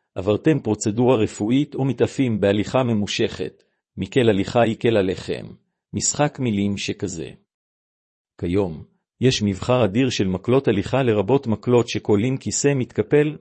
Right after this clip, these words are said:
ושלל עיצובים משגעים. מדרסים אורתופדיים.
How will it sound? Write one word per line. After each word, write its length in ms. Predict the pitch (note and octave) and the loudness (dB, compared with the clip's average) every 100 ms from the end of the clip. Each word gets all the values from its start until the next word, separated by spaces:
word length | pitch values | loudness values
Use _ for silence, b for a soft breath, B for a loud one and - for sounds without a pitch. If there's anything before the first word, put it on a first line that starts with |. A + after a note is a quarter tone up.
| A2+ | -8
ושלל 320 | - C3+ C3+ | -4 0 0
עיצובים 480 | G#2 - G2 B2 A#2 | -2 -4 -2 0 0
משגעים. 600 | G2+ G#2 F#2 D#2 A#1 A1+ _ _ _ _ _ _ _ _ _ _ | -2 -4 -4 -8 -10 -14 _ _ _ _ _ _ _ _ _ _
מדרסים 580 | A2 G2 G#2+ - D3+ D3 | -4 0 0 2 2 2
אורתופדיים. 800 | G#2+ G#2+ G#2 - G2 F#2 C#2 A#1+ | 0 0 -2 2 0 0 -6 -10